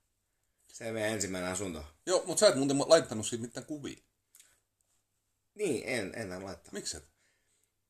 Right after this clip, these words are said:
Speaker 1: Mä olin järkyttynyt.
Speaker 2: No niin. Kerro nyt sit niinku tällainen niinku audiomuodos, visuaalinen kokemus.
Speaker 1: No, siellä, siellä oli edellisen asukkaan ruuat jäänyt jääkaappiin. Öö,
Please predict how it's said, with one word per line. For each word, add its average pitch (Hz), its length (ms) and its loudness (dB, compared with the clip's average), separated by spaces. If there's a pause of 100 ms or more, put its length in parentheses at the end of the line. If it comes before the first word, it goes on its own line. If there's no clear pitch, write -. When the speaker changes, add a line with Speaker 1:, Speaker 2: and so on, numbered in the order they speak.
(180)
Speaker 1:
Mä 190 80 -14
olin 190 220 -10
järkyttynyt. 120 580 -6 (260)
Speaker 2:
No 160 100 -8
niin. 175 220 -8 (500)
Kerro 147 260 2
nyt 117 220 0
sit 127 200 0
niinku 117 300 -2
tällainen 113 420 4
niinku 110 320 2 (120)
audiomuodos, 87 800 2 (100)
visuaalinen 85 520 0
kokemus. 85 320 -2
Speaker 1:
No, - 100 -2
siellä, - 380 8
siellä 208 240 12
oli 175 400 10
edellisen 151 640 10
asukkaan 110 640 4 (160)
ruuat 139 360 6
jäänyt 90 240 4
jääkaappiin. 120 600 0 (1300)
Öö, 101 480 6